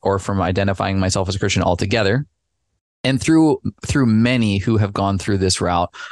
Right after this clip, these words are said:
went straight into psych-, uh, scientific materialism. Started out as, like, stoicism, moved into scientific materialism, got obsessed with, like,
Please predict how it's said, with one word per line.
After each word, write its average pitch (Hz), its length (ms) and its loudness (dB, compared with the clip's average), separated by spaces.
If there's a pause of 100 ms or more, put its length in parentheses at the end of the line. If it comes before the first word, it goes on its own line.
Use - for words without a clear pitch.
(200)
went 113 200 -2
straight 135 380 0
into 104 680 2 (380)
psych-, 101 420 -2
uh, 95 360 0
scientific 104 380 -2
materialism. 87 600 -2
Started 165 300 0
out 110 180 0
as, 101 100 0
like, 95 160 -2
stoicism, 117 1040 0 (300)
moved 117 320 2
into 117 200 0
scientific 110 520 -2
materialism, 104 800 0
got 104 180 -2
obsessed 101 480 -2
with, 107 120 -4
like, 95 320 -2